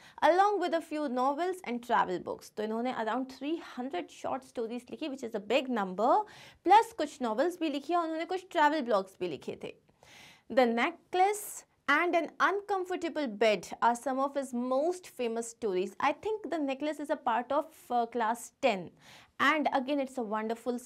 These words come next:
story। An Uncomfortable Bed, ये जो है उनकी काफ़ी फेमस स्टोरीज हैं। ओके,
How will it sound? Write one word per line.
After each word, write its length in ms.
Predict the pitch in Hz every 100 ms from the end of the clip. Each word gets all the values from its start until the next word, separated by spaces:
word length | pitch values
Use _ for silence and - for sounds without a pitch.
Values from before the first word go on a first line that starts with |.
| -
story। 300 | 214 165 - - - - - - 254
An 80 | 294
Uncomfortable 800 | 330 349 339 320 339 311 320 254
Bed, 240 | 247 202
ये 220 | 208 269 285
जो 160 | 294
है 180 | 294 311
उनकी 360 | 302 269 262 285
काफ़ी 400 | 262 240 311 330
फेमस 560 | - 254 240 277 285
स्टोरीज 540 | - 240 202 220 220 208
हैं। 180 | 208 - - _ _ -
ओके, 280 | 202 277